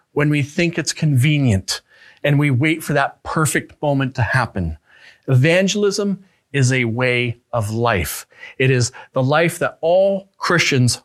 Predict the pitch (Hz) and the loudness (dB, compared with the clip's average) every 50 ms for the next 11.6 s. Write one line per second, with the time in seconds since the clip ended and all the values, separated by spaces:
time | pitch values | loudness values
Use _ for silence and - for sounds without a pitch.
0 | _ _ - 131 127 117 - - - 151 139 135 139 139 135 135 127 - - - | _ _ -2 0 0 -2 -2 -6 -4 -2 0 0 0 0 -2 -4 -8 -10 -10 -8
1 | - 135 127 127 135 127 107 90 - - 143 143 139 165 180 175 170 175 - - | -4 -2 0 0 2 2 0 0 -2 -4 -2 0 2 2 2 2 0 0 -2 0
2 | 139 139 131 123 - - - - 135 135 139 135 127 110 92 82 80 78 _ _ | 0 0 0 0 -4 -6 -6 -4 -2 0 0 0 0 0 -2 -2 -4 -8 _ _
3 | _ _ _ _ _ - 139 156 156 156 - - 147 139 139 135 - 127 123 117 | _ _ _ _ _ -2 0 0 0 0 -2 -4 -2 -4 -4 -2 -2 -2 -2 0
4 | 120 123 123 123 117 - _ _ _ _ _ - 123 127 123 113 104 104 98 92 | -2 -4 -4 -6 -6 -10 _ _ _ _ _ -2 0 2 2 2 0 0 -2 -2
5 | - - - _ _ _ _ - 113 - - 107 101 - - 127 113 110 - - | -4 -6 -10 _ _ _ _ -8 -6 -4 -6 -6 -4 -2 -2 0 0 0 -2 -4
6 | - _ _ _ _ _ _ _ - - 123 113 101 95 107 101 - - _ - | -8 _ _ _ _ _ _ _ -6 -2 0 0 0 -2 -4 -6 -8 -10 _ -8
7 | 107 104 98 101 110 113 110 98 98 98 98 - _ _ - 101 - - - 104 | -8 -8 -6 -4 -4 -2 -2 -2 -2 -4 -6 -10 _ _ -12 -10 -6 -4 -2 -2
8 | 98 92 80 82 80 76 71 - _ _ _ _ _ _ _ _ _ _ _ _ | -4 -4 -6 -8 -12 -12 -14 -16 _ _ _ _ _ _ _ _ _ _ _ _
9 | _ _ _ _ _ _ _ _ - 147 165 180 185 190 185 160 - 180 165 160 | _ _ _ _ _ _ _ _ -2 0 2 4 4 4 2 2 0 0 0 2
10 | 160 160 160 156 - - 151 123 - - 131 127 123 123 127 123 120 - - - | 2 2 2 2 2 0 0 -2 0 0 2 2 2 2 0 -2 -4 -6 -12 -20
11 | - - - - - _ - 123 120 120 120 120 | -20 -20 -20 -20 -16 _ 0 2 2 4 4 2